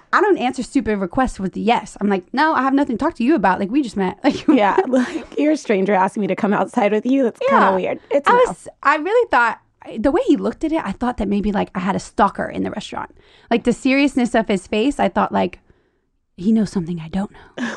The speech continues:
Speaker 1: you know?
Speaker 2: <laughs>
Speaker 1: I can't, I, it's hard to even describe. So I was like, "No, I'm not." <laughs> And he was like, "Well, ma'am, um, we're gonna need you to change your clothes." And I, like, first he started with, "Change your clothes." And I was like, "What do you mean, like, you want me to change my clothes?"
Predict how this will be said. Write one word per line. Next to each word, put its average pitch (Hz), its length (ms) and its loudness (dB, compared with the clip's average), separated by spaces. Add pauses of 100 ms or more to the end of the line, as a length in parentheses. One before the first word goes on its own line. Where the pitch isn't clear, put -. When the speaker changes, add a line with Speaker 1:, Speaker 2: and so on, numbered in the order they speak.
(160)
Speaker 1:
you 208 80 0
know? 202 280 -4 (320)
Speaker 2:
<laughs> - 340 -20
Speaker 1:
I 214 80 -2
can't, 247 520 -2
I, 233 80 -2
it's - 180 -6
hard 208 220 2
to 226 100 4
even 226 260 4
describe. 202 520 -2 (920)
So 233 100 -2
I 202 80 2
was 214 100 0
like, 240 140 -6
"No, 302 280 4
I'm 294 80 4
not." 247 220 4 (120)
<laughs> - 0 -
And - 240 2
he 370 140 6
was 320 220 2
like, 254 260 0 (380)
"Well, 233 120 -2
ma'am, 226 380 2
um, 208 200 2
we're 214 120 0
gonna 269 220 2
need 262 240 2
you 220 140 -2
to 180 120 -8
change 190 460 -2
your 185 140 -4
clothes." - 520 -12 (680)
And 247 100 -2
I, 208 220 -2
like, 220 260 0
first 381 200 2
he 330 40 4
started 233 220 0
with, 185 100 -2
"Change 185 220 0
your 170 80 -6 (120)
clothes." - 360 -6 (380)
And 233 140 -2
I 247 80 0
was 233 100 -4
like, 233 160 -4
"What 285 80 -2
do 302 60 -2
you 330 100 2
mean, 311 240 2
like, 202 320 -4
you 208 120 0
want 202 180 0
me 202 100 0
to 175 80 -4
change 185 240 -4
my 170 100 -8
clothes?" - 300 -18